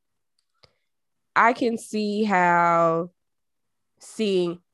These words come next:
every single woman on the timeline with breasts, with hips, with butt, with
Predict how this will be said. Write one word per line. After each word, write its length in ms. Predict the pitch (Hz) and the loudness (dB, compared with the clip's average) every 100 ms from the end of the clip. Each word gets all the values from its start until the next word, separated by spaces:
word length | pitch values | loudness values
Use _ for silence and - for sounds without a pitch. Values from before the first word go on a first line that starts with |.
| _ _ _ - | _ _ _ -4
every 460 | 269 320 320 330 320 | 0 0 -2 -4 -4
single 500 | - 247 220 208 196 | -4 -4 0 0 0
woman 540 | 185 175 165 165 165 - | -2 -2 -2 -4 -6 4
on 200 | 185 190 | 6 6
the 100 | 208 | 4
timeline 960 | 202 185 175 165 151 156 156 156 165 175 _ _ _ _ _ | 2 2 2 0 -2 -4 -4 -6 -8 -10 _ _ _ _ _
with 420 | - 175 190 226 - | -4 2 4 4 0
breasts, 800 | 180 180 175 170 175 - - - _ | 0 4 4 4 0 -6 -20 -20 _
with 300 | 160 170 190 | -2 -2 -2
hips, 720 | - 190 180 180 165 - - _ | -4 2 4 4 2 -6 -20 _
with 420 | - 165 180 196 175 | -8 -4 -2 -4 0
butt, 460 | 165 160 160 151 _ _ _ _ | 2 4 2 -2 _ _ _ _
with 220 | - 175 | -8 -8